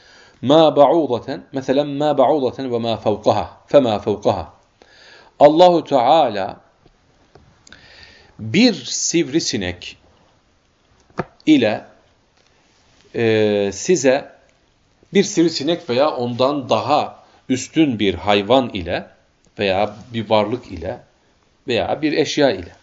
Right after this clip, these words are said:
e, size örnek getirmekten çekinmez,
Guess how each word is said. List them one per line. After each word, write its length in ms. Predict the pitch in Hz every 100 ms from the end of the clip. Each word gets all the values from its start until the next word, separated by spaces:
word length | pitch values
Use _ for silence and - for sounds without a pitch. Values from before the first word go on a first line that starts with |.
| _ _ _ _ _ _ _ _ _ _ _ _ _ _ -
e, 960 | - 110 104 104 101 101 101 98 95 95
size 540 | 92 165 156 214 233 - _ _ _ _ _ _ _ _ _ _ _ -
örnek 600 | 170 165 202 214 - _
getirmekten 1160 | 151 147 - 180 131 123 120 - 131 180 247 - _ _ _
çekinmez, 840 | - 170 156 113 131 190 - -